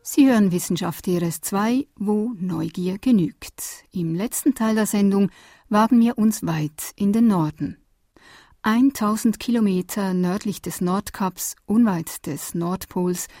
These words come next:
befindet sich eine moderne Arche Noah, der globale Saatguttresor. Hier sollen dereinst über zwei Milliarden Pflanzensamen gelagert werden.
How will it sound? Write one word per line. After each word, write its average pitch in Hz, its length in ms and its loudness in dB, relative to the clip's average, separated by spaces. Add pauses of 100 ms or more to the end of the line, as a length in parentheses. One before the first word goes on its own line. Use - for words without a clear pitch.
(280)
befindet 254 420 2
sich - 180 -6
eine 196 140 0
moderne 170 640 0
Arche 165 420 -2
Noah, 170 380 2 (300)
der 175 100 -4
globale 165 540 -4
Saatguttresor. 175 1200 -6 (720)
Hier 247 240 2
sollen 233 260 2
dereinst 202 580 -2
über 226 320 0
zwei 202 380 -2
Milliarden 208 520 0
Pflanzensamen 170 840 -2
gelagert 165 520 -6
werden. 175 400 -6